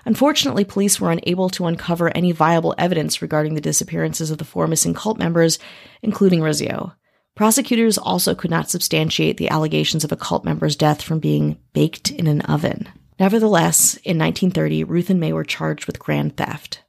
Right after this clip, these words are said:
The charges against Ruth were dropped, but May was sentenced to a minimum of eight years in nineteen thirty.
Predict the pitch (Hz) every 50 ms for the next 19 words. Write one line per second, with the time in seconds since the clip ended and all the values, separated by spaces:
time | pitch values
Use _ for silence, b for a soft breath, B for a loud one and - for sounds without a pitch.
0 | - - 190 - 170 180 185 202 208 196 196 185 170 165 - - 170 170 175 -
1 | - 180 165 - 156 147 147 - - - - - 147 156 156 165 165 - - -
2 | 160 151 - 156 151 - - - - 170 156 156 160 170 180 175 165 165 160 -
3 | - - 180 196 - - 180 165 165 156 156 151 151 143 139 - - 156 151 143
4 | - - - - - 165